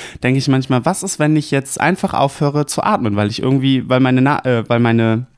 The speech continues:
ähm, Wege hier, Luft-, Atemwege irgendwie dann zuschwellen und ich es nicht merke in der Nacht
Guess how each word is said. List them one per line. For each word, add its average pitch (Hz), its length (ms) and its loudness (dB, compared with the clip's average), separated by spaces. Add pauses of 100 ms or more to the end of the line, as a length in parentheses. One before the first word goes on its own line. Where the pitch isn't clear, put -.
(600)
ähm, 104 460 2
Wege 127 260 0
hier, 107 160 2
Luft-, 127 200 -2 (320)
Atemwege 110 560 0
irgendwie 104 600 0
dann 113 640 -2 (140)
zuschwellen 160 760 2
und 110 140 0
ich 120 100 -4
es - 140 -4
nicht 120 140 -2
merke 123 280 0
in 104 80 -2
der 95 100 0
Nacht 107 320 0